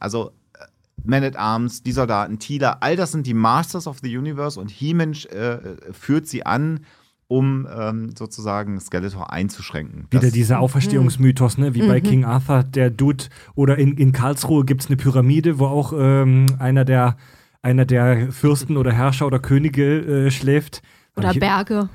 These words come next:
Speaker 2: Ja, ja, und der steht dann auf, wenn wir ihn brauchen,
Speaker 3: Genau,
Speaker 2: ne? Ja.
Speaker 3: genau, ja.
Speaker 1: Und,
Speaker 3: Der
Speaker 1: aber,
Speaker 3: Avalon,
Speaker 1: aber,
Speaker 3: äh, Entrückungsmythos.
Speaker 1: aber da ist halt ganz, ganz
Speaker 3: Mhm.
Speaker 1: spannend, da komm-, da können wir ja gleich mal drauf kommen,
Speaker 3: Ja.
Speaker 1: weil in der, in der zweitausender Serie, sage ich jetzt mal,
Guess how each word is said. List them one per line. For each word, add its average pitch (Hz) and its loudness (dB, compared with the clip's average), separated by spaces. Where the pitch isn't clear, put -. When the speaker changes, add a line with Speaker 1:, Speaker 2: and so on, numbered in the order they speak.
Speaker 2:
Ja, 123 4
ja, 123 4
und 127 2
der 135 4
steht 151 0
dann 139 2
auf, 143 2
wenn 147 2
wir 139 4
ihn 135 4
brauchen, 127 2
Speaker 3:
Genau, 131 4
Speaker 2:
ne? 127 2
Ja. 127 2
Speaker 3:
genau, 175 0
ja. 202 0
Speaker 1:
Und, 147 4
Speaker 3:
Der 196 -2
Speaker 1:
aber, 214 2
Speaker 3:
Avalon, 185 -2
Speaker 1:
aber, - -2
Speaker 3:
äh, 277 0
Entrückungsmythos. 214 0
Speaker 1:
aber 131 2
da 139 2
ist 269 2
halt 175 2
ganz, 180 2
ganz 170 2
Speaker 3:
Mhm. - 0
Speaker 1:
spannend, 170 -2
da 151 0
komm-, 135 -8
da 127 -4
können 165 -6
wir 185 -6
ja 165 -4
gleich 156 -6
mal 170 -2
drauf 147 -8
kommen, 160 0
Speaker 3:
Ja. - 2
Speaker 1:
weil 131 0
in 127 -2
der, 131 2
in 117 -4
der 120 0
zweitausender 156 0
Serie, 151 -4
sage 131 -2
ich 131 -14
jetzt 135 -8
mal, 135 2